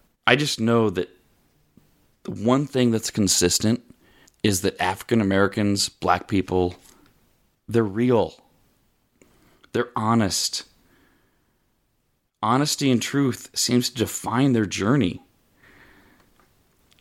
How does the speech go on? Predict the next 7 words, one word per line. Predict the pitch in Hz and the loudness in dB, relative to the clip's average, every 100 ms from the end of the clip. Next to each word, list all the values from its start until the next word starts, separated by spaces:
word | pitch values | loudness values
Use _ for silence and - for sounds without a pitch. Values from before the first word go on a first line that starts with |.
| _ _ | _ _
And | 113 107 - | -2 -2 -6
I | - 80 110 | -8 -6 -4
just | 117 - - | -4 -4 -8
can't, | - 113 113 _ _ _ _ _ _ _ _ _ _ - - _ _ _ _ _ _ _ _ _ | -2 -2 -2 _ _ _ _ _ _ _ _ _ _ -16 -16 _ _ _ _ _ _ _ _ _
I | 113 | -4
can't | - 135 139 | 0 0 0
express | 120 - - 127 110 - - - | 0 -4 0 0 0 0 0 -2